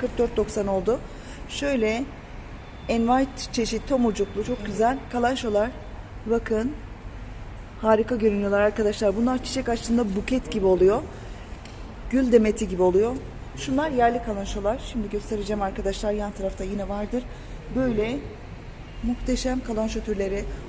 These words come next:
Orkideler gelmiş arkadaşlar. Yüz yirmi dokuz doksana. Böyle devasa orkideler. Bakar mısınız şunlara? Çok güzeller. Paletlerinden yeni inmiş.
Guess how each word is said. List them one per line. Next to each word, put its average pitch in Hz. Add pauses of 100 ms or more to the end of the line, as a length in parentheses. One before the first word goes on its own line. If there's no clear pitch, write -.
Orkideler 277
gelmiş 247
arkadaşlar. 233
Yüz 247
yirmi 233
dokuz 208
doksana. 220 (1300)
Böyle 233
devasa 233 (160)
orkideler. 214
Bakar 247
mısınız 233
şunlara? 214
Çok -
güzeller. 214 (100)
Paletlerinden 220 (520)
yeni 269
inmiş. 240